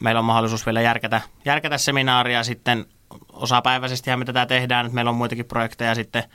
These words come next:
vähän erilaisilla painoarvoilla mukana vuoden aikana, kun tää seminaari,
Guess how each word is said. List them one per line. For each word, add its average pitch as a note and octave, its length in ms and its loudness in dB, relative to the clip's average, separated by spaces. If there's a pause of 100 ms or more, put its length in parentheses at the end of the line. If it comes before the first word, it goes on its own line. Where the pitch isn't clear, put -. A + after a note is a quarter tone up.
(640)
vähän A#2 380 2
erilaisilla A#2 720 2 (260)
painoarvoilla A#2 640 2
mukana A#2 360 0
vuoden A2+ 280 -2
aikana, A2 340 -6
kun G#2+ 140 -12
tää A2 200 -6
seminaari, A2+ 540 -6